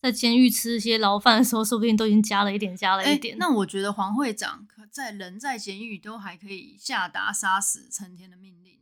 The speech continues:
Speaker 2: 哦。
Speaker 1: 嗯。
Speaker 2: 那怎么会就被他老婆这样子了呢？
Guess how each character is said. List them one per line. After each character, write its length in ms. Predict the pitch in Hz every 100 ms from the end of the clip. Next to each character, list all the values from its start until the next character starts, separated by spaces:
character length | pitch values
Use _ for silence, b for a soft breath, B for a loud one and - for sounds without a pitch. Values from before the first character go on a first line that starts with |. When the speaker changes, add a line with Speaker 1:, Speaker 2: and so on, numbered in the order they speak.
| _
Speaker 2:
哦。 220 | _ _ _ -
Speaker 1:
嗯。 320 | 220 202 214 -
Speaker 2:
那 180 | 269 285
怎 160 | 214
么 140 | - 196
会 140 | 220
就 100 | 214
被 180 | 214 214
他 100 | 185
老 200 | 175 156
婆 200 | 190 _
这 80 | 202
样 180 | - 185
子 120 | -
了 160 | _
呢？ 60 | 135